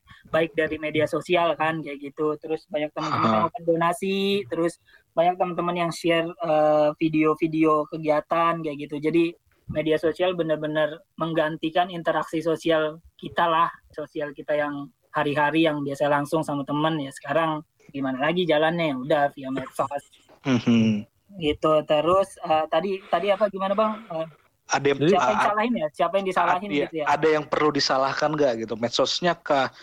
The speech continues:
Speaker 2: Pandeminya kah? Eh, manusianya kah? Atau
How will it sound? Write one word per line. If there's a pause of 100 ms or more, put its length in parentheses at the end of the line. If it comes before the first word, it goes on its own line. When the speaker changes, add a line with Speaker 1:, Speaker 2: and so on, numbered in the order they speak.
(240)
Speaker 2:
Pandeminya
kah?
Eh,
manusianya
kah?
Atau